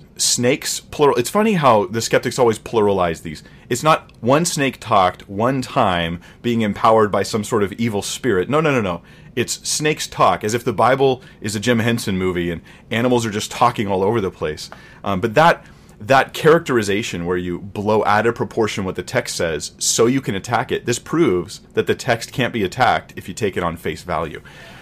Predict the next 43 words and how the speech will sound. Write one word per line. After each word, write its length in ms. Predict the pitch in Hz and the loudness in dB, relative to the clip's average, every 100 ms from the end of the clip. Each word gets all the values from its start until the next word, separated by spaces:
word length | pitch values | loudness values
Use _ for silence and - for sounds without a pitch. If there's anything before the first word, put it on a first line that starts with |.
| - - | -16 0
So 220 | 151 120 | 4 6
it's 120 | 117 | 4
one 340 | 98 110 147 | -2 2 4
snake 460 | 190 - 104 90 - 104 | 2 0 -2 -2 -6 -6
that 140 | 110 | -4
talks 440 | - 87 80 - - - - | 0 2 2 -4 -14 -18 -16
one 420 | 85 92 104 117 | -6 -2 0 -2
time. 540 | - 110 85 78 82 - | -4 -4 -4 -6 -6 0
That's 240 | 104 - | 0 2
what 120 | 113 | -2
happens 460 | 98 90 80 78 - - - | 0 -2 -4 -8 -12 -12 -4
in 140 | 98 | -2
the 80 | 92 | -2
text 400 | - 82 - - - - | -2 -4 -6 -14 -12 -8
of 120 | 101 | -6
Scripture, 480 | - 123 - 95 - - - | -2 -2 0 -2 -2 -8 -4
and 100 | 104 | 0
we 80 | 107 | 2
know 160 | 110 | 2
this 160 | 104 - | 0 -2
Satan, 300 | 110 101 92 | -4 -6 -6
this 200 | 98 - | -8 -6
is 140 | 87 | -6
Satan. 500 | - 104 95 92 90 - - - - | -2 -2 -2 -6 -10 -14 -20 -14 -6
Um, 400 | 90 82 80 92 - - | -4 -4 -8 -14 -20 -14
you 120 | 104 | -10
know, 200 | 85 82 101 | -8 -8 -6
either, 380 | 101 92 87 - | -6 -4 -6 -8
either 200 | 107 95 90 | -4 -4 -2
is 220 | 139 127 | -2 -2
the 80 | 127 | -2
serpent. 360 | 131 107 113 | 0 0 0
The 60 | 95 | 0
word, 220 | 104 87 | 0 0
the 40 | |
Hebrew 240 | 101 131 120 | -2 -2 0
word's 200 | 104 87 | 0 -2
nakash. 500 | 85 - 110 107 - | -6 2 4 4 2
It, 100 | - | -6
it 160 | 98 | -6
could 260 | - - 107 | -6 -4 -2
mean, 340 | 104 101 95 - - - - | 0 -2 -4 -8 -20 -20 -10
um, 400 | 92 85 82 | -8 -6 -8